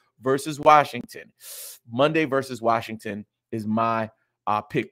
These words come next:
for Jalen Green. Now, if I did not mention your player, uh,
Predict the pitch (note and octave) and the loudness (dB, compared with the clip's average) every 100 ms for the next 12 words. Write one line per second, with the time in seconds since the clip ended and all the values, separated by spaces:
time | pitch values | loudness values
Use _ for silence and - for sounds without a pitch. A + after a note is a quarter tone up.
0 | _ G2+ F#2+ F#2 G#2 F#2+ E2+ F2 A#1+ - | _ -10 -10 -8 -10 -10 -12 -14 -18 -20
1 | _ _ _ - - B2 A#2+ B2+ G#2+ B2 | _ _ _ -10 2 4 4 4 2 -2
2 | A#2+ D3+ E3+ D#3+ D#3+ C#3+ C#3 - G#2+ F#2 | 2 4 4 0 -4 -2 -4 -2 -2 -2
3 | A#1 - _ B2 A2+ | -4 -8 _ 0 2